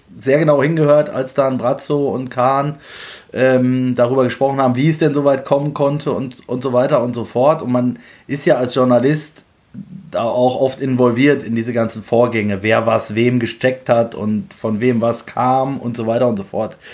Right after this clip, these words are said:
Fakt ist, es ist am Ende immer schlecht und das ist beim F C Bayern nicht anders als bei jedem anderen größ-, größeren Unternehmen, wenn ein leitender An-, Angestellter, äh, ähm, der jetzt keine silbernen Löffel geklaut hat,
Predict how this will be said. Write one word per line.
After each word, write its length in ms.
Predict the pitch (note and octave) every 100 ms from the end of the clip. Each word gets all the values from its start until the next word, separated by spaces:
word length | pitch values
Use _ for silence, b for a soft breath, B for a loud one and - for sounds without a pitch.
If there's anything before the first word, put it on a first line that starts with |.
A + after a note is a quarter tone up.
| B B
Fakt 340 | - D3 D#3+ -
ist, 400 | D#3+ G3+ - B B B
es 140 | B2
ist 120 | D#3+ F3+
am 140 | C#3
Ende 200 | D3+ D#3
immer 200 | E3 G#3
schlecht 540 | G3+ C3+ F3+ F#3+ - -
und 160 | B2+
das 180 | B2+ -
ist 280 | - B2+ -
beim 160 | C3 C3
F 140 | C3
C 80 | C3+
Bayern 400 | A#2 C3+ D3 C#3
nicht 180 | C3+ A#2
anders 380 | C#3+ D3 C#3
als 260 | - B2 B2
bei 560 | - B2 B2 A#2+ A#2+ A2 - - - -
jedem 380 | A2+ C#3+ D#3+
anderen 340 | B2 D#3 E3 C#3
größ-, 480 | C3 D3+ D#3 - A#2
größeren 360 | C#3 D3+ D3
Unternehmen, 680 | C3 B2+ B2+ G#2+ C3 F3+ F#3 B B B -
wenn 140 | B2+
ein 40 | B2
leitender 460 | B2+ E3+ E3 C3+
An-, 200 | C#3 D#3 -
Angestellter, 920 | C#3+ E3+ - D3 D#3 D3+ D3+ D3+ D3+
äh, 420 | C3 C3+ C3 B2
ähm, 400 | B2+ B2+ B2+ A#2+ - -
der 340 | A#2 B2 B2+ B2
jetzt 200 | B2 -
keine 280 | C3 C#3 C3
silbernen 320 | C#3 B2+ B2+
Löffel 240 | D3+ D3
geklaut 420 | A2+ G2 G#2+ A2
hat, 220 | A#2 -